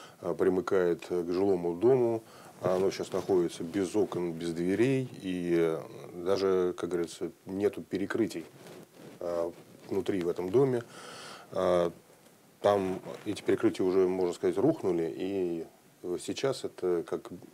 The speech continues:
единственное бельмо на глазу у людей, которые просто проживают в этом доме. Уже очень много обращений было, э, и мы сейчас, э, обращались к гражданам, и сейчас вот в прямом эфире,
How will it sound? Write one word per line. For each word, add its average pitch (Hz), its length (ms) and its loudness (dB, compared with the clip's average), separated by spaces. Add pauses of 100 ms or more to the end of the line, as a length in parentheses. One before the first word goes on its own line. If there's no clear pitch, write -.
(580)
единственное 95 480 0
бельмо 95 480 0
на 87 100 2
глазу 95 320 2
у 147 260 -2
людей, 95 280 -2
которые 101 340 -4
просто - 300 -6
проживают 95 500 0
в 90 40 -10
этом 90 200 -8
доме. 87 280 -4 (420)
Уже 101 160 6
очень 110 320 6
много 90 260 2
обращений 98 480 0
было, 127 320 4 (540)
э, 92 240 2
и 107 160 0
мы 120 160 4
сейчас, - 580 -2
э, 87 340 -2
обращались 90 600 0
к 92 60 -6
гражданам, 104 720 0
и 85 200 -4
сейчас 87 360 -6
вот 87 100 -6
в - 40 -20
прямом 92 360 0
эфире, 85 400 -2